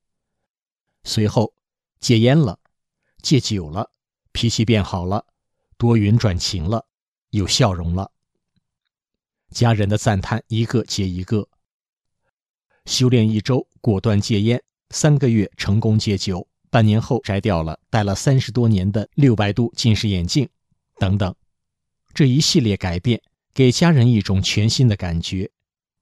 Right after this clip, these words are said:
女儿特别惊叹法轮功对人体的神奇功效，全家人精神面貌也因此焕然一新。二十多年来，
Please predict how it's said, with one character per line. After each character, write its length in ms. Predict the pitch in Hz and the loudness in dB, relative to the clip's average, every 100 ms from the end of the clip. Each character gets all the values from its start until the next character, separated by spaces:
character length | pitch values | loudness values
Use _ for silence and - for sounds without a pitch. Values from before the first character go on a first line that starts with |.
| _ _ _ _ | _ _ _ _
女 140 | 131 127 | 4 4
儿 140 | 139 | 4
特 180 | - 135 | 2 0
别 140 | 107 | 0
惊 200 | 104 110 | 0 2
叹 240 | 110 117 110 | 2 0 -4
法 180 | - 113 | -4 -2
轮 200 | 107 117 | 0 2
功 180 | 165 160 - | 2 0 0
对 160 | 127 | 0
人 240 | 110 104 120 | 2 2 0
体 160 | - | 0
的 80 | 95 | -2
神 260 | - 104 107 | -2 -2 -2
奇 200 | - 95 | -4 -6
功 240 | 104 98 | -4 -2
效， 240 | 101 98 - _ _ _ _ _ - | -2 -6 -8 _ _ _ _ _ -6
全 240 | - 117 | 2 4
家 180 | 127 127 | 4 2
人 160 | 107 - | 0 -2
精 180 | - 131 | 0 0
神 140 | - 135 | 2 2
面 180 | 139 | 4
貌 160 | 101 - - | 2 0 -2
也 160 | 101 | -4
因 240 | 95 139 147 | 2 2 2
此 220 | - 78 | -2 -8
焕 360 | - 131 92 | -4 -2 -2
然 180 | 80 82 | -4 -6
一 100 | 90 | -6
新。 300 | 80 101 85 - _ _ _ _ _ _ _ _ _ _ _ _ _ _ _ _ _ _ _ _ _ | -6 -4 -6 -8 _ _ _ _ _ _ _ _ _ _ _ _ _ _ _ _ _ _ _ _ _
二 140 | 123 113 | 0 2
十 120 | - | 0
多 160 | 113 | 0
年 180 | 107 98 | 0 0
来， 200 | 95 92 | -4 -8